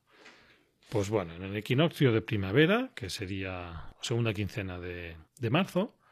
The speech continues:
es, es la época más favorable para verla desde el hemisferio norte, más favorable y más cómodo. ¿Cuándo lo podréis ver? Pues un mes antes del equinoccio y un mes después, aproximadamente, dos meses, tres meses,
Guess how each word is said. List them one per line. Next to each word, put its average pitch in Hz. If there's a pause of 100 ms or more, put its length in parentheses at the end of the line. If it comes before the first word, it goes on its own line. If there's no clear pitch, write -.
(340)
es, 127
es 117
la 120
época 120
más 123
favorable 160 (400)
para 117
verla 120
desde 120
el 107
hemisferio 98
norte, 104
más 135
favorable 151
y 120
más 117
cómodo. 95 (640)
¿Cuándo 165
lo 151
podréis 135
ver? 98
Pues 92
un 117
mes 117
antes 113
del 101
equinoccio 139
y 123
un 110
mes 107
después, 143
aproximadamente, 101
dos 101
meses, 113
tres 98
meses, 110